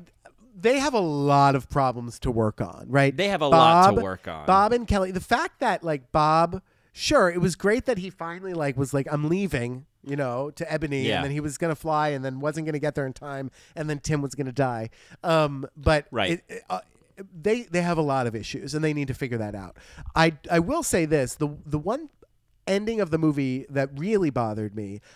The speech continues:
Speaker 1: was that Terry comes back on stage with her at the end,
Speaker 2: Yeah.
Speaker 1: completely unfazed and, like, not upset at all.
Speaker 2: Oh, she, she's, she's a ghost of a woman living in, like, a, you know, public housing, getting,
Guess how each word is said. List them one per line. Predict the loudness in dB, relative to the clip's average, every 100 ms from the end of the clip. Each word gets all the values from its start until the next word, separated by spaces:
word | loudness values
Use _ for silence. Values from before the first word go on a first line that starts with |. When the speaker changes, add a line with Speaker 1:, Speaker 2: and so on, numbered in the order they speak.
| -10
Speaker 1:
was | -2 0
that | 0 -2
Terry | -2 -2 -4
comes | -4 -4 -4
back | -4 -2 -2
on | -6 -6
stage | -8 -6 -4 -4 -4
with | -6
her | -6 -8
at | -8
the | -6 -6
end, | -6 -10 -12 -16 -18 _ _ _
Speaker 2:
Yeah. | -6 0 2
Speaker 1:
completely | 0 -2 -4 -4 -2 0
unfazed | 0 -2 0 2 4 2 -2 -4 -4
and, | 0
like, | 2 2
not | 0 0
upset | -2 -4 -6 -4
at | -6
all. | -10 -14 -16 -20 -20 _ 2
Speaker 2:
Oh, | 4 6 2 0
she, | -6 -8 -8
she's, | -8 -6 -8 -10
she's | -8 -6 -6 -8
a | -10 -12 _
ghost | 0 0 0 -4 -4
of | -4
a | -2
woman | -2 -2 -2 -4 -6 -10 -14 -18 _
living | -4 -2 0 -2
in, | -2 -4
like, | -6 -4
a, | -4 -4 -4
you | -6
know, | -8 -8
public | -8 -6 -6 -8
housing, | -6 -4 -4 -4 -6 -6 -8
getting, | -6 -6 -8 -12